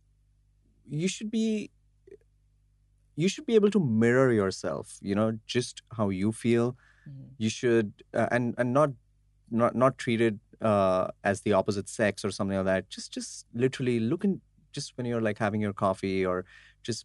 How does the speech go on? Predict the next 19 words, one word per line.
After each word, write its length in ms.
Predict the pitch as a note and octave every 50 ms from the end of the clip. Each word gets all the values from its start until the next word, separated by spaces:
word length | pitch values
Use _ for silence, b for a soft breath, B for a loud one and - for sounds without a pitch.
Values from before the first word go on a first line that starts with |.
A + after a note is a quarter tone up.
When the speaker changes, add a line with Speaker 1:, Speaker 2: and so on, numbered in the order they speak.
| _ _ -
Speaker 1:
pondering 400 | G2+ F#2 F#2 F#2+ F#2+ F#2+ F#2 F#2
around, 340 | F2+ F2+ F2+ F2+ F2+ F2+ -
having 200 | G#2+ G#2 A#2 C3
your 160 | C#3 D#3+ F#3
weed 440 | G3 A3+ A#3 G#3+ G3 F3 C3+ A#2+ G#2+
or 80 | G#2
whatever, 500 | G2 G2+ A#2 B2+ B2 A2 G2 G2 F2+ F2 E2 C#3+ C3 E3+
Speaker 2:
<laughs> 180 | D3 D3 B2 B2+
Speaker 1:
chilling, 560 | - F3 E3+ D#3+ C3+ A2+ G#2 G2 G2 F#2 F2+
just, 260 | - - A3 - -
just 180 | - D#4 - - - - _
think 400 | - B2+ B2 A2+ G#2+ G2 - - -
about 380 | - G2 G#2+ G2+ G2+ G#2 F#2+ - - _ _ _ _ _ _ _ _ _ _ _ _ _ _ -
how 200 | - - D3+ D3+ C3+
you 200 | C3 D#3 G#3 A3+
feel 420 | - - A2+ G2+ G2 G2 - - - -
and 160 | - A2 A2+ G#2+
how 260 | A2+ B2+ B2+ C3 C3
your, 420 | C3 B2+ B2 A#2+ A#2 A#2 A2+ A2